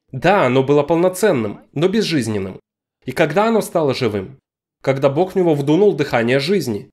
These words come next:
верно? В дни Пятидесятницы в каких условиях находилась церковь?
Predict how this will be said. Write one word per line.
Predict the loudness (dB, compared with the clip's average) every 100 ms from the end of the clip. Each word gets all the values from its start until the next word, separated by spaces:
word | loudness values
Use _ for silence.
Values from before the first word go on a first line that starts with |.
| _
верно? | 0 0 0 -4 -8 _ _ _ _ _ _ _ _ _ _ _ -20 -20 _ _ _ _ _ _ _ _ _ _ _ _ _ _ _ _ _ _ _ _ _ _ _ _ _ _
В | -4 -2
дни | -2
Пятидесятницы | -4 -6 -4 -2 -2 -2 -2 -4 -6
в | -4
каких | -6 -4 -4
условиях | -4 0 2 4 2
находилась | -2 -4 -2 0 0 -2
церковь? | -2 -2 -4 -8